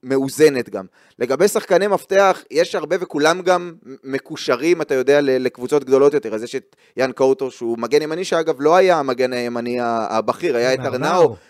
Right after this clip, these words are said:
Speaker 1: שהוא נלחם איתו, ועכשיו יאן קאוטו מועמד לריאל מדריד, ומיגל גוטיירס שהגיע מריאל מדריד, והמספרים שלו הם לא גדולים כמו של יאן קאוטו, שיש לו שער ושישה בישולים, יש לו רק שלושה בישולים, אבל הוא יוצר את היתרון המספרי, שזה, שזה, אלה צמד מילות המפתח,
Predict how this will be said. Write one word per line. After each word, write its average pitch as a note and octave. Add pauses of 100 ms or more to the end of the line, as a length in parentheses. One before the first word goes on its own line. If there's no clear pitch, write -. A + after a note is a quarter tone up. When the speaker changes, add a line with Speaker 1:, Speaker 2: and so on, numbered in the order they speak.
Speaker 1:
שהוא D3+
נלחם E3
איתו, A3+
ועכשיו D#3
יאן D3+
קאוטו D3+
מועמד C3+
לריאל C3
מדריד, A#2+
ומיגל B2+
גוטיירס D#3+
שהגיע D#3+
מריאל F#3+
מדריד, G3 (300)
והמספרים D3
שלו A3
הם E3
לא F3+
גדולים F3
כמו F3
של E3+
יאן E3
קאוטו, G3
שיש C#3
לו C#3
שער C#3
ושישה C3
בישולים, C3
יש B2+
לו C3+
רק D3
שלושה D3+
בישולים, F#3 (360)
אבל C#3
הוא D#3
יוצר G3+
את F#3+
היתרון D#3
המספרי, C3+ (240)
שזה, A#2
שזה, C3 (260)
אלה E3
צמד D#3+
מילות D#3
המפתח, C#3+